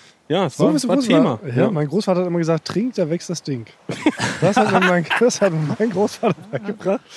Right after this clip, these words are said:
Speaker 2: War aber auch, muss er auch fairerweise sagen, auch nicht am Wasser geboren.
Speaker 1: Ja.
Speaker 2: Der ist ja da, also über die Meere geschifft, mit den größten Schiffen der Welt. Ich kann mir das immer gar nicht vorstellen, wie
Speaker 1: Ja.
Speaker 2: das so navigiert. Ich wollte als Kind immer maximal Pirat werden, aber irgendwie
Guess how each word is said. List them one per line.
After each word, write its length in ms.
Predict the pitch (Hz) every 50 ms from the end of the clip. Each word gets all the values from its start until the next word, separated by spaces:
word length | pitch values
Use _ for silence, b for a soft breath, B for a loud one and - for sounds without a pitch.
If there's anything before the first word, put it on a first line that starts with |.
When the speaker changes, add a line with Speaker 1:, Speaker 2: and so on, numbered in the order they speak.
| B B B 131 _
Speaker 2:
War 120 | - 143 180
aber 180 | 196 196 190 190
auch, 160 | 214 208 - 196
muss 160 | 196 196 202
er 80 | 196 190
auch 60 | 180
fairerweise 300 | - - 180 180 165 165
sagen, 120 | 160 165 160
auch 80 | 165 170
nicht 140 | 202 175 175
am 100 | 151 139
Wasser 180 | 143 165 175 156
geboren. 260 | 123 120 101 101 95 _ _ - - - _ _ - -
Speaker 1:
Ja. 180 | 147 127 131 - -
Speaker 2:
Der 160 | 131 151 185
ist 160 | - 208 - -
ja 60 | 208
da, 100 | 190 196
also 200 | 180 180 160 180
über 100 | 196 175
die 120 | 156 170 160
Meere 260 | 156 165 202 226 220
geschifft, 240 | 214 185 - 185 175
mit 100 | 175 175
den 140 | 175 165 151
größten 400 | 135 139 175 269 269 - - 226
Schiffen 280 | 185 - 202 190 220 196
der 120 | 160 135
Welt. 200 | 143 180 214 180
Ich 60 | 139
kann 120 | - - 139
mir 40 | 139
das 60 | 135
immer 100 | 143 143
gar 100 | 131 135
nicht 80 | 135 131
vorstellen, 320 | - 170 160 - 160 151
wie 60 | 143
Speaker 1:
Ja. 60 | 131 113
Speaker 2:
das 60 | -
so 60 | 147
navigiert. 640 | 139 139 127 127 127 117 135 202 277 233 135 113 - _ B B B 190 B
Ich 120 | - 196 196
wollte 160 | 196 185 180
als 120 | 170 -
Kind 200 | - 196 196 196
immer 160 | 202 180 165
maximal 360 | 160 160 170 - - 160 156 147
Pirat 420 | - 147 123 131 165 247 254 175
werden, 240 | 139 123 120 113 120
aber 180 | 120 113 127 147
irgendwie 440 | 147 143 139 156 156 160 175 175